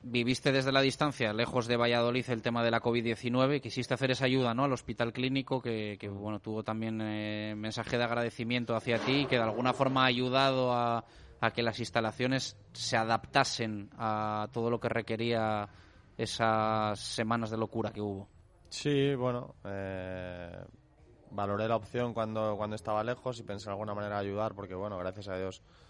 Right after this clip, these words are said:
Speaker 2: hoy me lo puedo permitir, dentro de diez, quince años no lo sé. Entonces, bueno, pienso que, que qué mejor lugar que hacerlo que en Valladolid, en, en mi ciudad, la ciudad que, que tanto quiero. Y, bueno, sí que es verdad que,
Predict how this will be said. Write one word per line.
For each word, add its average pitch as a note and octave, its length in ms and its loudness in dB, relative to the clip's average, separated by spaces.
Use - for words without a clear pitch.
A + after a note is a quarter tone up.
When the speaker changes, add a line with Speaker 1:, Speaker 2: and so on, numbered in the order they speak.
Speaker 2:
hoy A2 120 -2
me A#2+ 100 0
lo A2+ 120 0
puedo A2+ 140 -4
permitir, A2 380 -6
dentro A2 260 -4
de G#2 80 0
diez, G#2 200 -4
quince G#2 240 -10
años G2+ 120 -4
no G2 120 -4
lo G2 80 -4
sé. A#2 160 -8
Entonces, F#2+ 380 -10
bueno, F2+ 220 -8
pienso F#2 320 -10
que, F2+ 240 -6
que - 120 -10
qué A2 120 0
mejor A2 260 0
lugar A2 240 2
que G#2 80 -2
hacerlo G#2+ 260 -6
que G#2 60 -4
en G#2 80 -4
Valladolid, G#2 600 0
en, F#2 580 -8
en F2+ 460 -10
mi F#2+ 140 -10
ciudad, A#2 500 -4
la F#2 100 -14
ciudad F2+ 340 -10
que, F2+ 420 -8
que - 80 -16
tanto F#2 280 -10
quiero. G2+ 180 -8
Y, F#2+ 40 -6
bueno, F2 280 -10
sí F#2 80 -16
que E2+ 80 -14
es E2 60 -12
verdad E2 220 -10
que, E2+ 200 -14